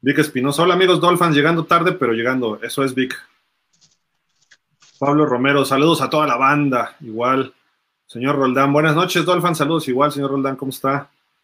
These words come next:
Rodolfo Martínez, buenas noches, amigos Dolphins. Aquí cuando se pueda estaremos escuchando los gran programa. Gracias, Rodolfo, igual, saludos. Juan Carlos García, buenas noches a todos, ya sintonizando su charla. Gracias, Juan Carlos, saludos.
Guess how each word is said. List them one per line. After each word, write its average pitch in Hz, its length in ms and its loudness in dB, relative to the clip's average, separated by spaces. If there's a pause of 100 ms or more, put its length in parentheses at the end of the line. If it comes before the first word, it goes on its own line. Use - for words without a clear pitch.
(440)
Rodolfo 135 280 -2
Martínez, 135 340 0
buenas 165 200 2
noches, 160 140 -2
amigos 156 360 2
Dolphins. 143 680 0
Aquí 127 280 -4
cuando 165 400 0
se 120 160 -8
pueda 165 260 0
estaremos 151 380 -2
escuchando 143 480 -4
los 120 100 -4
gran 139 220 -4
programa. 127 360 0
Gracias, 156 380 2
Rodolfo, 135 320 -2
igual, 131 300 -2
saludos. 123 520 -4 (1160)
Juan 110 140 -12
Carlos 143 320 2
García, 120 320 2
buenas 156 180 4
noches 151 160 0
a 127 80 0
todos, 165 380 2
ya 151 160 2
sintonizando 143 720 -2
su - 120 -6
charla. 131 420 0
Gracias, 147 360 0
Juan 135 160 -6
Carlos, 131 400 -2
saludos. 123 640 -6